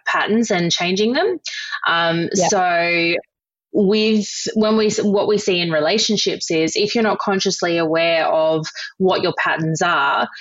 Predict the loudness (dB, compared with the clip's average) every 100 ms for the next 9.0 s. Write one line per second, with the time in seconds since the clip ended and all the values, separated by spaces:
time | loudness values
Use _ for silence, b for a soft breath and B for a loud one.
0 | B 0 2 2 0 -2 -4 -2 -4 -6
1 | _ _ -2 0 2 0 0 0 0 0
2 | -2 -2 0 0 0 -4 -6 B B -2
3 | 0 2 2 2 0 0 0 0 0 0
4 | 0 0 0 -2 -2 0 -2 0 0 0
5 | 0 -2 0 -2 -2 0 2 0 0 -2
6 | 0 0 0 -2 0 0 2 -2 -2 -4
7 | -2 0 0 0 -2 -2 -2 -2 -4 -2
8 | -2 0 0 0 0 0 2 0 0